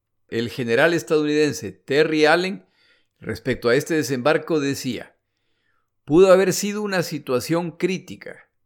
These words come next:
Al final, fue simplemente una vergüenza". El general Patton ha diseñado una operación adicional para este día. Dos mil trescientos paracaidistas deben descender durante la noche para ayudar a defender un punto crucial. Para la mañana siguiente, los alemanes encontrarán estas posiciones reforzadas.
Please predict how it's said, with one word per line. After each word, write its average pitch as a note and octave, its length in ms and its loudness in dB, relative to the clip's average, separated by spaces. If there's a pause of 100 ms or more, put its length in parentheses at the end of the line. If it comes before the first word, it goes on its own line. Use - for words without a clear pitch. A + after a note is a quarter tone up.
(180)
Al A2+ 160 -6
final, E3 580 -4 (480)
fue D3+ 180 -4
simplemente D3+ 640 -2
una C#3+ 140 0
vergüenza". A2+ 640 -4 (1000)
El C#3 140 -6
general G3+ 380 2
Patton A3 320 2
ha G#3 80 2
diseñado F3+ 520 2
una F3 120 2
operación D3+ 500 0
adicional D3 580 0
para B2+ 200 2
este B2+ 240 -4
día. F#2 380 -12 (180)
Dos G#2+ 320 -12
mil F#3+ 240 -4
trescientos F#3+ 580 -2
paracaidistas D3 1040 -2 (500)
deben D#3+ 340 2
descender D3 560 0
durante D#3 460 0
la A#2+ 160 -2
noche F#3 400 0
para D#3 240 0
ayudar B2+ 420 0
a D#3+ 80 2
defender C#3 540 0
un C#3+ 200 -2
punto D3 520 -4
crucial. C3+ 540 -4
Para C3+ 180 2
la C3 120 2
mañana D#3+ 380 -2
siguiente, F3 420 -6
los E3 200 -2
alemanes D3+ 560 -2
encontrarán C3+ 580 -2
estas C#3+ 300 -4
posiciones C3+ 680 -4
reforzadas. B2 920 -6